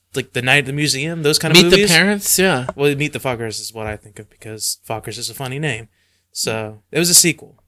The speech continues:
Speaker 2: B-, but Meet the Parents was first.
Speaker 1: But don't, but when I,
Speaker 2: But I'm
Speaker 1: you, you, you,
Speaker 2: wait, I'm trying to think. Have I ever seen Meet the Fuckers? Oh, yeah, yeah, I have.
Speaker 1: It's the
Speaker 2: with
Speaker 1: one where you meet his parents.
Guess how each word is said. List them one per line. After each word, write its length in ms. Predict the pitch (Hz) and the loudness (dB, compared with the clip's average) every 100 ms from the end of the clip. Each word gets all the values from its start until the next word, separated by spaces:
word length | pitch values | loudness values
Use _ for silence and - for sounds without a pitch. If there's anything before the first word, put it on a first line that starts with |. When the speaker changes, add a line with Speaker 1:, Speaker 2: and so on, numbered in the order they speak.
| - | -16
Speaker 2:
B-, 100 | 185 _ _ _ _ _ _ _ _ _ | -16 _ _ _ _ _ _ _ _ _
but 160 | 208 208 | 2 2
Meet 220 | 262 240 | 0 2
the 80 | 214 | 0
Parents 480 | - 220 185 160 | 4 6 4 2
was 120 | 143 - | -4 -2
first. 680 | - 123 - - - - _ _ _ | -2 -2 -2 -6 -8 -12 _ _ _
Speaker 1:
But 200 | 131 - _ _ _ _ - | -8 -8 _ _ _ _ -10
don't, 280 | 135 127 _ | -8 -8 _
but 160 | - - _ | -10 -10 _
when 160 | 127 | -8
I, 160 | 123 120 - _ _ _ _ _ _ | -6 -8 -12 _ _ _ _ _ _
Speaker 2:
But 200 | - 202 | 0 2
I'm 80 | 202 | -2
Speaker 1:
you, 160 | 214 | -8
you, 320 | 202 262 185 185 | -4 -4 -4 -10
you, 160 | 233 - _ _ _ | -12 -14 _ _ _
Speaker 2:
wait, 120 | 208 - | -2 0
I'm 100 | 208 | 6
trying 220 | 285 247 | 8 8
to 80 | 233 | 8
think. 400 | 247 151 - - _ _ _ _ _ _ _ - | 4 4 0 -12 _ _ _ _ _ _ _ -8
Have 160 | 175 | -4
I 100 | 233 | -2
ever 140 | 320 381 | -2 0
seen 320 | - 190 226 | 0 0 -4
Meet 140 | 269 | -6
the 60 | 302 | -6
Fuckers? 560 | 277 359 359 311 - - 294 | -4 -4 -4 -4 -4 -2 0
Oh, 120 | 302 | 2
yeah, 240 | 294 294 | 2 2
yeah, 360 | 254 254 240 175 | 2 4 4 4
I 100 | - | 0
have. 440 | 196 226 139 147 190 | 0 0 0 0 0
Speaker 1:
It's 100 | 202 | 2
the 60 | |
Speaker 2:
with 60 | 220 | 2
Speaker 1:
one 100 | 220 | 0
where 80 | 226 | 0
you 80 | |
meet 80 | 220 | 0
his 140 | 220 214 | -2 -4
parents. 480 | 269 156 - - | -8 -8 -8 -10